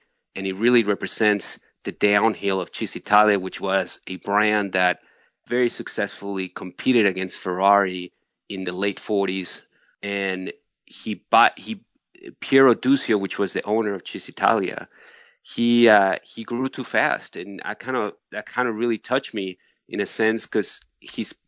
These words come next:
company went bankrupt because he tried to build the best Grand Prix car, which was the, uh, the Project three sixty, and that Tassi was obviously gonna race.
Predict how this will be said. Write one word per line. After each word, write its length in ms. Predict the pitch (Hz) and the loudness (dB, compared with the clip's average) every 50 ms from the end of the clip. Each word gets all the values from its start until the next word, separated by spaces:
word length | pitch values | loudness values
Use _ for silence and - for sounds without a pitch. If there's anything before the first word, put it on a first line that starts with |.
| _ _ | _ _
company 380 | - 139 143 143 - 120 107 98 | 0 0 2 2 2 2 2 2
went 240 | 104 104 95 - | 2 0 0 0
bankrupt 500 | 110 113 127 135 - - 104 101 98 - | 0 2 2 0 -2 0 0 0 0 -2
because 380 | - 107 98 - 113 107 95 - | -6 -8 -6 -2 -2 -2 -2 -2
he 140 | - 110 101 | -4 -6 -6
tried 640 | - - - - 120 117 113 113 113 113 110 107 - _ _ _ _ _ _ _ _ _ - | -6 -8 -2 4 6 8 8 8 8 6 6 2 -2 _ _ _ _ _ _ _ _ _ -12
to 80 | 117 | -12
build 400 | 98 - 123 120 117 117 117 107 - _ _ | -4 2 4 4 6 6 4 2 -2 _ _
the 100 | - 104 | -8 -8
best 600 | 95 _ - 110 110 110 107 - - - - - - - _ _ _ _ | -8 _ 0 0 2 2 -2 -4 -10 -16 -18 -20 -20 -20 _ _ _ _
Grand 320 | - 113 107 104 107 104 | -4 2 2 2 2 2
Prix 200 | - - 127 120 | -2 -6 -8 -8
car, 360 | - - - 117 107 104 104 95 | -6 -2 2 4 4 4 4 0
which 220 | 95 - - - | -4 -8 -6 -4
was 220 | 107 104 95 - | -4 -4 -4 -4
the, 240 | - 101 98 95 95 | -6 -6 -6 -4 -4
uh, 260 | 90 90 87 87 87 - _ _ _ _ _ _ _ | -6 -6 -6 -6 -8 -10 _ _ _ _ _ _ _
the 80 | - - | -10 -10
Project 500 | - - 120 120 113 110 104 - - - | -4 2 2 2 4 2 -2 -4 -6 -4
three 140 | 120 110 | -4 -4
sixty, 680 | 98 - - 147 139 - - - - 90 90 98 107 - _ _ _ _ _ _ _ _ _ | -4 -2 -2 -2 -2 -2 -6 -8 -8 -8 -8 -8 -10 -14 _ _ _ _ _ _ _ _ _
and 400 | - 98 98 101 98 92 - - - | -6 -2 0 2 2 2 0 -2 -2
that 180 | 95 95 - - | -4 -4 -2 0
Tassi 380 | - 113 113 110 - - 104 | 4 4 4 4 2 -2 -4
was 260 | 95 98 92 - - - _ - | -6 -6 -8 -10 -16 -18 _ -2
obviously 380 | 101 107 104 101 - - 101 | -2 -2 -2 -2 -6 -8 -8
gonna 200 | 98 101 98 92 | -8 -6 -8 -6
race. 540 | 90 98 110 123 127 113 101 98 - - - | -2 0 0 2 2 0 -2 -6 -12 -18 -20